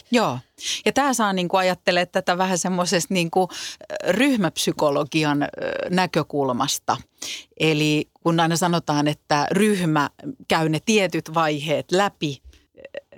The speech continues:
riippuen siitä, että kuinka paljon on tekemisissä, niin eri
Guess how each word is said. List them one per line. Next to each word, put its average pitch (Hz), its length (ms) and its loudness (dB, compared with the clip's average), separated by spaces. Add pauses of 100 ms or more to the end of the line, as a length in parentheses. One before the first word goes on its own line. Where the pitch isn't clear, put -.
riippuen 196 300 2
siitä, 170 240 2
että 156 120 -2
kuinka 170 220 2
paljon 156 300 2
on 151 100 0
tekemisissä, 139 880 0
niin 147 160 0
eri 135 240 0